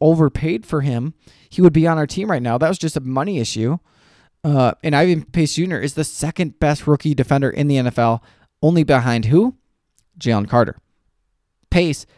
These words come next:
has an eighty-four point nine P F F grade. Jalen Carter has an elite P F F grade. And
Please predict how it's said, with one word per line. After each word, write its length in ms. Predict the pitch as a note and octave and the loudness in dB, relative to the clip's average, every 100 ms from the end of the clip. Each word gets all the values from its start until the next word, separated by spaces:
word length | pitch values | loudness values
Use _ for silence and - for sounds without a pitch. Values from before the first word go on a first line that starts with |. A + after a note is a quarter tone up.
| _ | _
has 160 | C3 | -4
an 100 | B2 | -4
eighty-four 460 | - C#3+ D3+ D3+ C#3 | -4 -2 -2 2 0
point 220 | - B2 | 0 -4
nine 200 | B2 A#2 | -2 -4
P 120 | A#2 | -2
F 100 | B2+ | 0
F 140 | A#2+ - | 0 -2
grade. 280 | A#2 A2+ A2 - - | -2 -2 -4 -14 -4
Jalen 220 | B2 A2 | -2 0
Carter 220 | C3 B2+ | 2 2
has 140 | A#2 | 2
an 80 | G#2+ | 0
elite 380 | G2+ A2 C#3 - | -4 0 -2 0
P 100 | C3+ | 0
F 120 | A#2 | 0
F 180 | A#2 - | 0 -2
grade. 280 | G#2+ A2 G2 - _ - _ | -2 -2 -4 -12 _ -20 _
And 400 | C3+ D3+ D3+ | 2 2 2